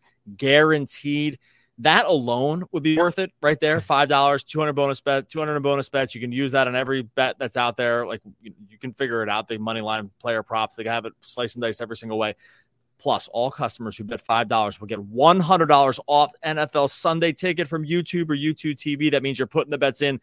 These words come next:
and then you're watching them all play out. It's the best time to join FanDuel. The app's super easy to use. Bet on everything, like I said, player props, spreads,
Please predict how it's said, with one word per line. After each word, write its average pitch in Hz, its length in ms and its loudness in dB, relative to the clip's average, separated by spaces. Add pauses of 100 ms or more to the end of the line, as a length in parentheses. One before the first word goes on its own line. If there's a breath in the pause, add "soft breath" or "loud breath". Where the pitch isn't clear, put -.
(260 soft breath)
and 139 120 2
then 131 80 4
you're 127 100 4
watching 120 360 4
them 113 240 -4
all 110 40 -6
play 117 240 -2
out. 101 140 0
It's 95 100 -14
the 110 80 -10
best 131 360 -2
time 131 260 -2
to 117 60 -10
join 117 240 -6
FanDuel. 131 360 -2
The 113 120 -2
app's 110 180 -2
super 151 320 -4
easy 139 220 -2
to 131 40 -4
use. 131 280 -2 (320 loud breath)
Bet 139 120 4
on 131 80 2
everything, 170 380 2
like 165 160 2
I 165 60 4
said, 123 340 0
player 143 280 4
props, - 460 -8 (140)
spreads, 135 720 0